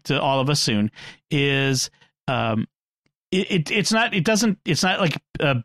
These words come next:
Face I D that can recognize you under the mask. What it does is it just makes it faster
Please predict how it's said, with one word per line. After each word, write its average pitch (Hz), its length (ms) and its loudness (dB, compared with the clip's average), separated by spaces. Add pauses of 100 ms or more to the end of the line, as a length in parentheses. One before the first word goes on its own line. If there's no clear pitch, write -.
Face 165 240 2
I 160 60 2
D 147 140 2
that 143 120 0
can 147 140 2
recognize 147 420 2
you 139 80 2
under 127 120 2
the 131 80 2
mask. 107 360 0 (280)
What 170 220 2
it 160 40 2
does 156 180 2
is 147 60 2
it 147 100 2
just 190 240 0
makes 170 300 2
it 147 120 0 (200)
faster 127 800 0